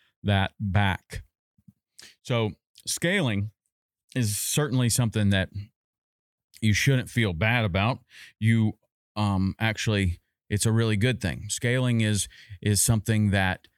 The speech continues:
allows anyone to do any workout. And pretty much in my experience, every workout can be scaled. So let's just, let's just think,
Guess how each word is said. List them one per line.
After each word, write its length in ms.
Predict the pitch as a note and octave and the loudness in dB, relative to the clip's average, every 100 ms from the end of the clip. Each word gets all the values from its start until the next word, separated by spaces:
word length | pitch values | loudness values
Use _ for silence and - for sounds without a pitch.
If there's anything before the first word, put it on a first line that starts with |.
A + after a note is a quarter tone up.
| _ - | _ -4
allows 840 | G#2 G#2+ A2+ A#2 A2+ G#2 - - _ _ _ _ _ _ | 0 0 2 0 0 -2 -4 -8 _ _ _ _ _ _
anyone 500 | C#3+ E3 D#3+ C3 B2 | -2 0 2 2 2
to 140 | A#2 G#2+ | 2 2
do 420 | A2+ A2+ A2 G#2+ F#2+ _ - | 2 2 2 2 -2 _ -2
any 160 | B2 | 0
workout. 500 | A2+ A2+ A2 F2 C2+ - - | 2 0 0 -2 -2 -6 0
And 320 | G2+ G2+ G2+ - _ | 4 4 2 -6 _
pretty 240 | - A3 | -4 0
much 320 | A#3 F#3 E3 C#3+ | 2 2 0 0
in 140 | A#2 | 2
my 460 | A#2+ A#2+ B2+ B2+ A#2 | 2 2 2 0 0
experience, 800 | G#2 - B2 G#2+ F#2+ F2+ - - - _ _ _ - | -4 -2 2 4 4 2 -2 -8 -14 _ _ _ -2
every 340 | C3+ D3+ D#3+ | -2 0 0
workout 640 | C3+ A#2+ A#2+ A2+ G#2 - | 2 0 0 2 0 2
can 160 | - G2 | 2 4
be 140 | F#2+ | 4
scaled. 520 | F2 - G2 C#2+ C2 | 2 0 0 0 -2
So 140 | - A#2+ | 0 2
let's 220 | D#3+ F3+ | 0 0
just, 260 | D3+ - - - - | 0 -2 -6 -18 -6
let's 120 | - - | -2 0
just 260 | F3 - | 0 0
think, 220 | C#3+ C3 | 0 -2